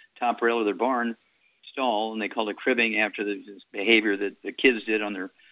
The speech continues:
their cribs. And, um, people say, "Well,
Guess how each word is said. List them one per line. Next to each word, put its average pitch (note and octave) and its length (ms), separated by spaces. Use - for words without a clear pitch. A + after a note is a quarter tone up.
their F#2+ 80
cribs. A#2+ 380
And, C#3 320
um, B2 280
people C#3+ 360
say, D3 100
"Well, C3+ 340